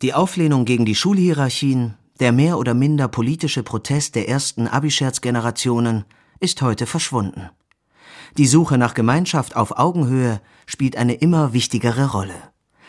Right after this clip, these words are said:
Dies ist eines der markantesten Ergebnisse von Stefan Nauenheims Studie.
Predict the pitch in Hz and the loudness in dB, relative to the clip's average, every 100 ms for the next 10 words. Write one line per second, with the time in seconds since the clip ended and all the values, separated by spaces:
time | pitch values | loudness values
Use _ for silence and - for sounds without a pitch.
0 | - - 160 202 - 175 - 151 151 156 | -20 -4 0 0 0 -2 0 0 2 2
1 | 147 135 147 151 147 - 156 147 147 123 | 2 2 2 2 0 -2 -2 0 2 0
2 | - 101 - 95 101 - 123 120 123 110 | 0 -4 -4 -2 -2 0 -2 0 0 2
3 | 101 98 95 104 107 - - 107 90 90 | 2 2 0 0 0 -2 0 0 0 -6